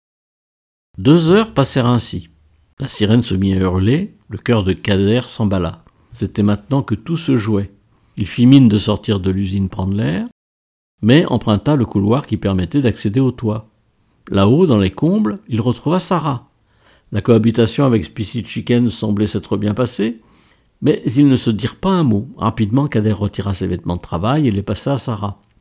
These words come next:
Il ajusta son masque, sa charlotte, c'était parfait, personne ne pourrait savoir que ce n'était pas Kader. Sarah descendit par l'escalier intérieur et alla reprendre le service au poste que lui avait indiqué Kader.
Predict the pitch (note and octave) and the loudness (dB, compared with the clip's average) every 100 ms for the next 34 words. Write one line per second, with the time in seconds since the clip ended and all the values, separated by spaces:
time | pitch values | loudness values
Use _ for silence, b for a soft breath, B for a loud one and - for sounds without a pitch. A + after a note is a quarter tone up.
0 | _ _ _ - G#2 G2 F#2+ - E2+ - | _ _ _ 0 0 0 -2 -6 -8 -4
1 | F2+ F#2 B2 - - - G2 F2+ F2+ A#2 | -4 -2 -4 -6 -10 -10 -12 -10 -6 -6
2 | C#3+ - A2 B2 C3 - B2+ - B2 D#3 | -6 -8 -6 -6 -6 -8 -8 -8 -6 -2
3 | D3 C3+ B2+ C3+ D3 C#3+ E3 E3 C#3+ B2+ | 0 -2 -4 -6 -4 -4 -6 -6 -4 -4
4 | B2 C3 C#3 B2+ A#2 - - - - - | -6 -8 -8 -8 -8 -10 -14 -14 -14 -18
5 | _ _ _ _ _ _ _ - A2+ G#2 | _ _ _ _ _ _ _ -6 -2 2
6 | G2 F#2 - F#2 F2 F2+ F2 E2 - E2 | 2 2 -2 -6 -4 -4 -4 -6 -6 -6
7 | D#2+ E2+ F#2+ D2 E2 B2+ F3 E2 G2+ G#2 | -6 -6 -6 -4 -2 -2 -2 -2 -2 0
8 | F#2+ G2+ - C3+ C#3+ A#2 G#2 - G#2+ A#2 | 2 0 -2 0 0 0 -2 -4 -2 -2
9 | F3 - - F2+ E3 F3 - B2 A2 G#2+ | -4 -8 -12 -4 -4 -4 -4 -2 0 0
10 | G#2+ G#2+ A2+ A#2 F3+ F3+ D#3 C#3+ | 0 -2 -4 -6 -4 -2 -2 -4